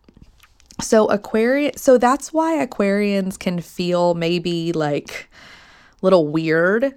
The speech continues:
sometimes. It's because they're ahead of <laughs> us. They're ahead of, like, I have my Venus in Aquarius, and I've always, like, I'm actually not a very trendy person.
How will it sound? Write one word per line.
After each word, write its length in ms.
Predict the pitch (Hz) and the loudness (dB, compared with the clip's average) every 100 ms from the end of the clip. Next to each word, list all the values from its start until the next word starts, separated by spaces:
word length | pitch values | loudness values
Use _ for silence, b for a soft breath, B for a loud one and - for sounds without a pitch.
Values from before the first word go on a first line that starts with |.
| - | -10
sometimes. 540 | - 226 226 233 254 | -4 -2 -2 -2 -2
It's 180 | - - | -2 -4
because 360 | 220 - 240 233 | -6 -4 -4 -2
they're 220 | 220 202 | -2 -2
ahead 300 | 175 185 226 | -2 2 4
of 180 | 180 - | 4 0
<laughs> 140 | - | -4
us. 440 | 147 - - - - B B B B | -4 -8 -14 -14 -12 B B B B
They're 260 | 202 202 | 2 4
ahead 260 | 208 208 220 | 2 2 2
of, 140 | 220 | 2
like, 180 | - 180 | 0 0
I 140 | - 220 | 2 2
have 220 | 247 240 | 2 0
my 180 | 208 180 | -2 -2
Venus 420 | 170 170 175 - | -4 -4 -4 -4
in 100 | 170 | -6
Aquarius, 800 | 160 156 156 160 165 160 160 - 175 | -4 -4 -2 -2 -2 -2 -4 -8 -2
and 420 | 170 165 156 160 - | 0 0 -2 -6 0
I've 200 | 185 180 | 2 4
always, 460 | 170 170 196 214 214 | 4 2 0 -2 -2
like, 200 | 208 - | -4 -6
I'm 160 | 180 202 | -8 -6
actually 380 | - - 233 | -6 -4 -2
not 240 | 202 151 156 | -2 -2 -4
a 40 | |
very 240 | 165 160 151 | -4 -4 -4
trendy 380 | - 151 156 | -6 -6 -6
person. 560 | 143 139 - 180 175 | -6 -6 -6 -6 -6